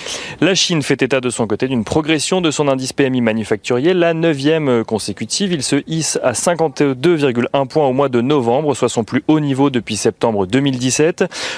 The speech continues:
Le pétrole recule de son côté et s'échange juste au-dessus des quarante-sept virgule cinq dollars le baril de Brent ce soir.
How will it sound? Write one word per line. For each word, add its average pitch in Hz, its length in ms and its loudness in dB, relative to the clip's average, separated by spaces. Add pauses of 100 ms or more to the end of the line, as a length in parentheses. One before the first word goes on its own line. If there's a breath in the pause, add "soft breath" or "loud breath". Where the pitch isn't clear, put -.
Le 117 160 2
pétrole 110 340 0
recule 156 480 0
de 156 80 2
son 139 160 -2
côté 143 320 2
et 151 60 0
s'échange 135 480 0
juste 131 260 0
au-dessus 117 340 0
des 120 120 2
quarante-sept 147 640 0
virgule 123 260 0
cinq 131 300 0
dollars 135 340 2
le 120 80 0
baril 110 340 -2
de 98 120 2
Brent 117 420 0
ce 113 160 -2
soir. 139 400 0